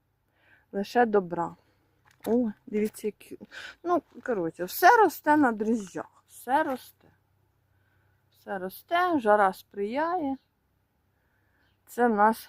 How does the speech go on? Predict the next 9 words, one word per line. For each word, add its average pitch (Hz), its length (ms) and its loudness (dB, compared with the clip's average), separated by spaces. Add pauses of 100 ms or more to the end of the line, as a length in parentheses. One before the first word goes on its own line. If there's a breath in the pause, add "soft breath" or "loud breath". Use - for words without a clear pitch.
(140)
хурма. 196 500 -6 (4000 soft breath)
Хотіла 285 360 4
дорвати 254 560 6
цей 247 240 0
салат, 240 640 -2 (280)
а 220 140 -4
там 247 260 0
ще 269 380 0
залишається. 254 1040 -4